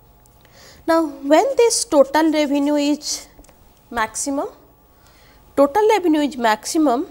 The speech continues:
when marginal revenue is equal to zero. Okay. So, the optimization problem here is to maximize the total revenue, and when total revenue is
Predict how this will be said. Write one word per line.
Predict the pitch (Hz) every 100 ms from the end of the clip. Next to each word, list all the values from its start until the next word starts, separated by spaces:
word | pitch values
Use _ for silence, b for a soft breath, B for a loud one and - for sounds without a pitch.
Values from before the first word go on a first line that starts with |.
| - _ _ -
when | 240 240
marginal | 240 220 214 277 349 302
revenue | 240 214 220
is | 233 254
equal | - - 220 208
to | 202 294 370 - _ _ _ -
zero. | 214 214 - _ _ _ _ _ _ _ _ _ _ _ _ _ _
Okay. | 220 240 - b b b b b
So, | -
the | 285
optimization | 254 254 - 370 392 392 415 392
problem | 302 269 294 302
here | 294 294 302
is | 294 -
to | 330
maximize | 294 226 - 285 269 269
the | - 370 - _ _ -
total | 233 254 277
revenue, | 285 277 294 440 B B B B
and | - 269
when | 269 311 427
total | 370 359 349
revenue | 320 320 302 330
is | 320 320 311 -